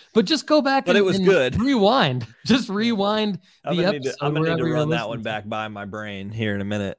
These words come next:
Speaker 2: Yeah.
Speaker 1: Yeah,
Speaker 2: It's
Speaker 1: like,
Speaker 2: only, it's only nine A M here where I'm at, so.
Speaker 1: Maybe I'll post that algorithm in a, in a premium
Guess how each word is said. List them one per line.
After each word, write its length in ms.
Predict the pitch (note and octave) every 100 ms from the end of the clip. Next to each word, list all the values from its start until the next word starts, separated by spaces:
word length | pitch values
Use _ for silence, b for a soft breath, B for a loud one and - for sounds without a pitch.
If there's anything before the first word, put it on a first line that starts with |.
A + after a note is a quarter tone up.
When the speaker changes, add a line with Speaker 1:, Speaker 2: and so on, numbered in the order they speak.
| -
Speaker 2:
Yeah. 240 | C3 A#2+ - _ _ _ _ -
Speaker 1:
Yeah, 180 | F#3+ F#3+
Speaker 2:
It's 80 |
Speaker 1:
like, 100 | D#3
Speaker 2:
only, 120 | D3+ B2
it's 160 | D#3
only 220 | F#3 F#3+
nine 300 | D#3 B2+ B2+
A 200 | B2 A2+ A2
M 120 | G#2+
here 220 | G#2+ G2+
where 220 | G2+ G2+
I'm 140 | G2 F#2+
at, 220 | F#2 _
so. 320 | - F#2+ G3+ _ -
Speaker 1:
Maybe 180 | A3+ C#4+
I'll 140 | B3+
post 400 | - - F#3 F3
that 180 | E3+ D3+
algorithm 640 | D3 D3+ D3 C#3 C3+ C3+
in 100 | C3
a, 100 | B2+ -
in 80 | C#3
a 80 |
premium 720 | C3+ - D#3 D3 C#3+ C3 B2